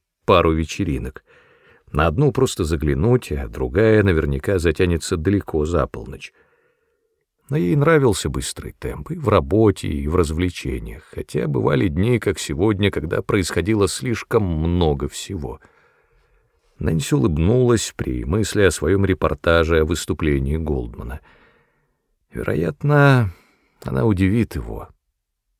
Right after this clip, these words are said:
Репортаж получился прямым и честным,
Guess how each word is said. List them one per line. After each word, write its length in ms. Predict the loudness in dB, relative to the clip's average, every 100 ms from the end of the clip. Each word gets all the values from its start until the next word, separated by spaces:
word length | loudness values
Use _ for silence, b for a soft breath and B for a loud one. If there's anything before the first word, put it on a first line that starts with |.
| _ _ _ _
Репортаж 600 | 0 2 0 -2 -4 -4
получился 560 | 0 -2 -2 -6 -2 -2
прямым 680 | 0 0 2 2 4 4 2
и 280 | 0 -4 -14 _
честным, 880 | -8 0 2 2 0 0 0 -2 -6